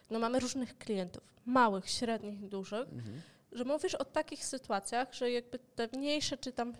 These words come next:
Speaker 1: trochę takie bardziej średnie firmy powiedzą: "To jest dla nas za dużo", tak?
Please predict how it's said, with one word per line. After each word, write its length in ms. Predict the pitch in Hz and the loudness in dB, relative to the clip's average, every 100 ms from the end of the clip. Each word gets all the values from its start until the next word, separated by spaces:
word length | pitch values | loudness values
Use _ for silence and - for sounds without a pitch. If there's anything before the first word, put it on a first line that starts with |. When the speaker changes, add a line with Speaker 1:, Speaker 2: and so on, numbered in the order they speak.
| - | -8
Speaker 1:
trochę 240 | 240 233 | -4 -4
takie 200 | 226 - | -6 -6
bardziej 300 | 233 226 233 | -2 -2 0
średnie 500 | 233 - 240 240 240 | -4 2 6 6 4
firmy 500 | 220 - 202 202 233 302 - | -2 0 0 2 0 -2 -10
powiedzą: 500 | - 233 247 240 233 226 - - - - _ - _ _ _ _ | -8 -4 -2 0 -2 -4 -6 -6 -6 -12 _ -20 _ _ _ _
"To 80 | 320 | 2
jest 140 | 311 | 2
dla 100 | 254 | 0
nas 260 | 226 214 - | 0 -2 -4
za 100 | 196 | -6
dużo", 320 | 196 208 - - _ _ _ _ | -8 -12 -14 -18 _ _ _ _
tak? 280 | - 247 | -6 -6